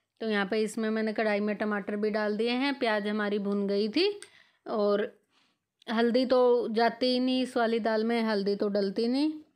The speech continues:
धनिया पाउडर डाल दिया है मैंने और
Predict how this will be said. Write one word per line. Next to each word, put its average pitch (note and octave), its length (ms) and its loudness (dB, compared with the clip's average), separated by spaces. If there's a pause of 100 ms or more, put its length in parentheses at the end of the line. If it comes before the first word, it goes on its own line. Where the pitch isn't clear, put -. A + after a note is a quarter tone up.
(920)
धनिया G#3 400 0
पाउडर A3 380 2
डाल G#3 320 0
दिया A3+ 260 2
है B3+ 100 2
मैंने C#4+ 300 0 (720)
और F#3+ 440 0